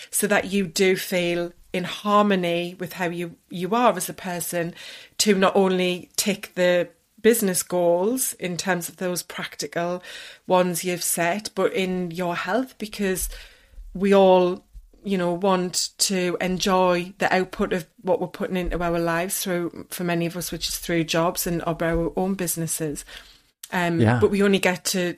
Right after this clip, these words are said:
Speaker 1: you know, enjoy the fruits of our labour, so to speak, if we're in a good,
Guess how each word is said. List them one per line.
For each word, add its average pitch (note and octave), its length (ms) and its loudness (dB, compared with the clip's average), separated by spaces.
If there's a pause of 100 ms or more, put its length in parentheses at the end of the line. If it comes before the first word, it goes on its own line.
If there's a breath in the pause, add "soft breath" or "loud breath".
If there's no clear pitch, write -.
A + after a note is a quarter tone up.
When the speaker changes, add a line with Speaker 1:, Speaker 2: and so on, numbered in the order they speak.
Speaker 1:
you F#3+ 100 -4
know, F3 200 0
enjoy F#3 520 4
the E3+ 80 -4
fruits F3+ 380 -2
of E3+ 120 2
our F3+ 60 0
labour, A3+ 300 0
so F3 240 -2
to D#3 80 -6
speak, F3 400 -2 (320 loud breath)
if F#3+ 200 0
we're F#3 160 4
in F3+ 120 4
a E3+ 40 2
good, F3 480 -2